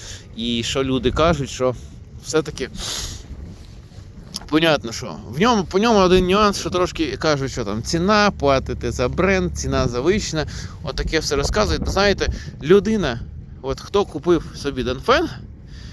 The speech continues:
хто купив собі Донфенга, вже не жаліється ніколи.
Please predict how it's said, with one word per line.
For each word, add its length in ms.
хто 200
купив 260
собі 200
Донфенга, 400
вже 220
не 120
жаліється 460
ніколи. 460